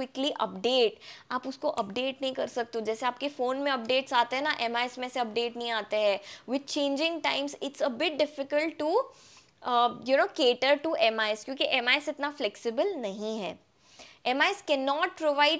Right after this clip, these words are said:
tailor-made information packages। ये आपको हर पर्सन के लिए अलग इन्फॉर्मेशन पैकेज बना के नहीं दे सकता है। पूरे कंपनी का एक ही पैकेज है, लेना हो तो लो, नहीं तो रहने दो। यस, लेकिन वो किसके according बनता है? जो कंपनी के टॉप लेवल के लोग हैं, उनके according बनता है।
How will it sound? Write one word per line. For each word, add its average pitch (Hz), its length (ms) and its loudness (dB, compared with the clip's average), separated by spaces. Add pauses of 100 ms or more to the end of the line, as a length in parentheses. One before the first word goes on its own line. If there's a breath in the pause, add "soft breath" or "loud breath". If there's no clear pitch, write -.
(100)
tailor-made 269 640 2
information 240 840 -6
packages। 214 540 0 (340 loud breath)
ये 240 120 2
आपको 320 280 4
हर 311 260 4
पर्सन 294 520 4
के 311 120 -2
लिए 311 120 2
अलग 285 420 2
इन्फॉर्मेशन 285 520 -2
पैकेज 262 340 0
बना 254 240 -2
के 269 120 -6
नहीं 254 180 -2
दे 208 120 0
सकता 185 340 -6
है। 240 80 2
पूरे 302 380 2
कंपनी 277 440 -2
का 349 80 0 (120)
एक 262 200 0
ही 240 80 -6
पैकेज 170 400 -2
है, 233 60 4
लेना 269 340 2
हो 277 80 0
तो 311 120 2
लो, 392 200 0
नहीं 285 120 0
तो 277 120 2
रहने 185 280 0
दो। - 180 -14 (340 soft breath)
यस, 240 380 4 (240 loud breath)
लेकिन 285 260 4
वो 349 120 2
किसके 339 340 0
according 330 460 6
बनता 311 320 2
है? 359 80 0
जो 349 140 -4
कंपनी 262 420 -4
के 302 120 -4
टॉप 226 340 2
लेवल 254 260 0
के 285 140 0
लोग 269 260 4
हैं, 339 80 2
उनके 254 340 -4
according 190 440 0
बनता 170 300 -8
है। - 120 -10